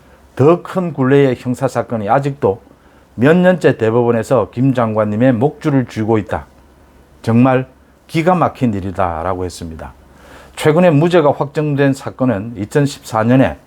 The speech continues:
세월호 사건 시간을 허위 보고했다는 등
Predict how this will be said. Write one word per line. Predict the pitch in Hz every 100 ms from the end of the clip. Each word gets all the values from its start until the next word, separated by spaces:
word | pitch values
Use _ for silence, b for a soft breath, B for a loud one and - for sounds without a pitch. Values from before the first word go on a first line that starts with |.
| b b b
세월호 | b - 143 156 185 175
사건 | - 123 143
시간을 | 135 131 127 117
허위 | 104 - 175 175
보고했다는 | 135 120 123 117 - 113 117
등 | 104 104